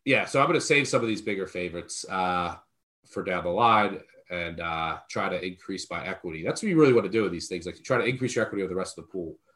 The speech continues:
I don't care if I go out early, but, like, if I can survive with these teams like we have the past few weeks, like the Bengals and the Steelers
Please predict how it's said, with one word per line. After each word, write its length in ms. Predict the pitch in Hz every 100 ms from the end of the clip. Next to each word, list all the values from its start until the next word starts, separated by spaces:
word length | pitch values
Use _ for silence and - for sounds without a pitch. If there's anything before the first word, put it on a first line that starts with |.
| _
I 100 | -
don't 140 | 127 131
care 200 | 127 120
if 80 | 117
I 100 | 104
go 140 | 104
out 160 | 104 98
early, 400 | 92 90 90 _ _ _
but, 140 | 113 101
like, 200 | 95 98
if 80 |
I 140 | 117 143
can 260 | 143 120
survive 600 | 104 - 104 113 120 95
with 100 | 98
these 180 | - 131
teams 200 | 160 131
like 160 | 131 110
we 60 |
have 200 | 113 123
the 60 | 85
past 260 | 113 107 -
few 140 | 95
weeks, 400 | 110 104 - - _ _ _ -
like 200 | 87 -
the 80 |
Bengals 720 | 82 104 104 92 78 87 - -
and 400 | 85 80 78 78 _ _ _ _
the 40 | -
Steelers 880 | - - 110 101 78 - - -